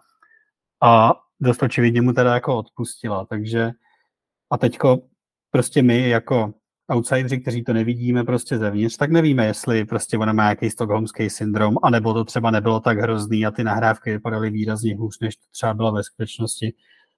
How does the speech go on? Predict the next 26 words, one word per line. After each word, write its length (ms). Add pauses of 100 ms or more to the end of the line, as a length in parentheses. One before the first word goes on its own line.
(160)
A 80
pro 160
nás 260
je 60
to 100
strašně 360
složitý 380
jako 240
nějakým 300
způsobem, 720 (1000)
eh, 300
soudit. 480 (100)
Takže 400 (1000)
já 180
jsem 220
furt 160
takovej 340
nalomenej, 600
že 100
jako 260
spíš 460
ho 140
zpátky 440
do 120
Manchesteru 580
nechci, 640